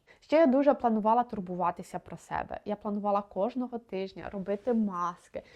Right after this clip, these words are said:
займатися пілатесом чи спортом. Ох, не сталося все так, як гадалося. Я дуже часто ставила себе на друге місце, навіть тоді, коли була можливість потурбуватися про себе.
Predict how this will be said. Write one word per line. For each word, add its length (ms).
займатися 720
пілатесом 800
чи 140
спортом. 880
Ох, 260
не 160
сталося 480
все 240
так, 240
як 160
гадалося. 720
Я 80
дуже 220
часто 440
ставила 400
себе 300
на 140
друге 440
місце, 520
навіть 300
тоді, 200
коли 200
була 160
можливість 680
потурбуватися 840
про 200
себе. 460